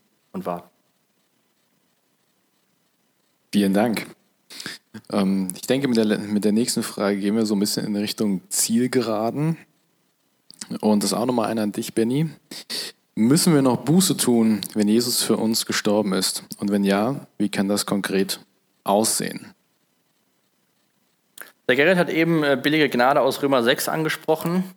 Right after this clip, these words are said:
Speaker 1: Ähm, Paulus schreibt da in mehreren Versen, „Was soll uns das nun sagen? Sollen wir weiter sündigen?“ Und dann sagt er, „Auf keinen Fall.“ Ich will dir mal eine persönliche Frage stellen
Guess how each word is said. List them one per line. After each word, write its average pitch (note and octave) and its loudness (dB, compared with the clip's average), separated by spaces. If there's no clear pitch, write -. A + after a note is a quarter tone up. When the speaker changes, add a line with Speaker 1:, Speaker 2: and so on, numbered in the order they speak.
Speaker 1:
Ähm, A#2+ 0
Paulus D#3 4
schreibt C#3+ 2
da D3+ 6
in C3 -2
mehreren C3 0
Versen, C3+ 2
„Was C#3+ 4
soll F3+ 4
uns G#3 4
das E3 4
nun D3 4
sagen? D#3 4
Sollen D3 4
wir C#3+ 4
weiter C3+ 4
sündigen?“ B2 0
Und G#2+ -6
dann G#2 -4
sagt G#2+ -4
er, G2 0
„Auf - -8
keinen A2 -4
Fall.“ - -4
Ich D3+ 0
will F#3+ 6
dir G3+ 4
mal G3 4
eine F3+ 4
persönliche F3+ 4
Frage C3 2
stellen G#2+ 2